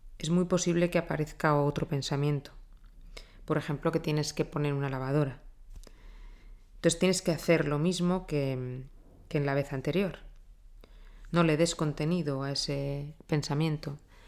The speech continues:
No pienses si te has dejado algo fuera de la cesta,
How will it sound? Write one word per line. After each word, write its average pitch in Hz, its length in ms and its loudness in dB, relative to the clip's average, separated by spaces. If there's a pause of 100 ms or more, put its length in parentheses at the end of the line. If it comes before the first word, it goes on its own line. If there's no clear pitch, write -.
(140)
No 151 180 2
pienses 151 840 -2 (300)
si - 140 -2
te - 100 0
has 147 80 2
dejado 147 340 2
algo 143 220 4
fuera 139 320 0
de 139 80 0
la 135 120 -4
cesta, 151 760 0